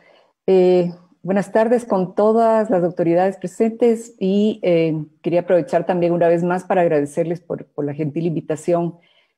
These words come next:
eh, para poder participar en esta campaña tan importante. Eh, yo quisiera empezar un poco, eh, compartiendo que justamente entre, eh, las nuevas líneas estratégicas de trabajo de ivos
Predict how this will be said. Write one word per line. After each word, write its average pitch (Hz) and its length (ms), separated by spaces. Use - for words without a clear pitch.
eh, 156 320
para 151 220
poder 151 200
participar 151 560
en 151 80
esta 147 200
campaña 147 500
tan 143 140
importante. 143 720
Eh, 202 420
yo 233 100
quisiera 269 300
empezar 247 360
un 254 180
poco, 247 600
eh, 170 380
compartiendo 196 1040
que 175 160
justamente 196 580
entre, 170 380
eh, 165 240
las 160 180
nuevas 190 200
líneas 202 320
estratégicas 170 720
de 151 100
trabajo 165 580
de 156 120
ivos 165 440